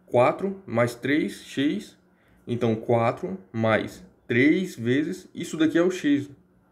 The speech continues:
Onde tinha x, eu coloquei três mais H, que é o que a questão pede. Menos, aí tem o x quadrado. Então, o menos faz parte da,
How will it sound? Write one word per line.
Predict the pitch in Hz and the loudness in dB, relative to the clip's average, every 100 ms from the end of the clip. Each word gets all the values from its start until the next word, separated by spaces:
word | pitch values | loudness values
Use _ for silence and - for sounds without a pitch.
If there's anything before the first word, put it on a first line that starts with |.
| _ - - _ _ | _ -20 -20 _ _
Onde | - 180 185 | 0 0 2
tinha | 190 147 | 2 2
x, | - 185 | 2 0
eu | 151 | 0
coloquei | 135 139 143 143 | 2 0 2 0
três | 143 135 180 | 2 2 2
mais | 175 139 | 2 0
H, | 127 98 - - | 0 -2 -2 -6
que | 104 | -6
é | |
o | |
que | 101 | -4
a | 104 | -4
questão | 110 123 127 | -4 -6 -6
pede. | 120 98 - _ _ _ _ - _ _ _ _ | -4 -4 -8 _ _ _ _ -20 _ _ _ _
Menos, | 120 123 139 190 196 - _ _ _ _ _ _ _ | 2 4 4 0 -4 -12 _ _ _ _ _ _ _
aí | 107 | 0
tem | 110 156 | 2 2
o | |
x | - - | 0 -2
quadrado. | 180 175 131 98 - _ _ _ _ - | 0 2 0 -2 -10 _ _ _ _ -8
Então, | 123 131 - | 0 0 2
o | 165 | 2
menos | 156 156 196 190 | 4 4 2 0
faz | 151 143 | -2 0
parte | 139 147 - | -2 -2 -4
da, | 147 151 165 | -6 -6 -6